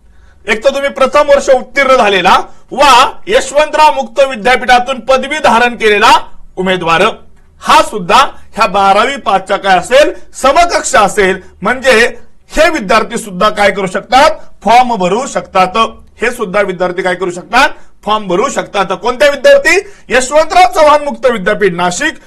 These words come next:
विद्यापीठाची पूर्व परीक्षा उत्तीर्ण होऊन प्रथम वर्ष उत्तीर्ण झालेल्या वा किंवा यशवंतराव मुक्त विद्यापीठ पदवी धारण केलेला उमेदवार.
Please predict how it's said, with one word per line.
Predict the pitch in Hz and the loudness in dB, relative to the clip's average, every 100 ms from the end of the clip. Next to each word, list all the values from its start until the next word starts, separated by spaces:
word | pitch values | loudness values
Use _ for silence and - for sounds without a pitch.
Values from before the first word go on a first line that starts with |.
| _ | _
विद्यापीठाची | 214 202 285 311 269 233 233 254 | -8 0 0 0 0 0 0 -12
पूर्व | - 311 339 294 | -4 0 2 2
परीक्षा | 254 - 233 | 2 2 -2
उत्तीर्ण | 196 - 214 208 | -2 -2 -2 0
होऊन | 175 208 302 370 - - - | 0 2 0 -2 -12 -12 -2
प्रथम | 262 277 349 339 | -2 2 2 4
वर्ष | 277 269 - 180 180 180 | 2 2 2 2 2 0
उत्तीर्ण | 208 233 - 302 320 | -10 -10 -4 -2 2
झालेल्या | 262 214 220 202 165 - - _ - | 2 2 2 2 -2 -8 -20 _ -4
वा | 226 285 320 - - - - | 2 4 4 2 -10 -18 -8
किंवा | 302 311 196 - - - _ 202 | -2 2 2 0 -12 -20 _ -2
यशवंतराव | 254 285 302 302 311 330 - - - 196 | -2 2 2 4 2 2 -2 -14 -18 -8
मुक्त | 294 - 320 294 | -8 -2 0 0
विद्यापीठ | 220 254 254 262 | 2 0 0 -4
पदवी | 247 226 247 | 0 -2 0
धारण | 254 202 214 | 0 2 0
केलेला | 202 190 214 277 | -2 0 4 4
उमेदवार. | 208 175 165 165 | 2 0 0 2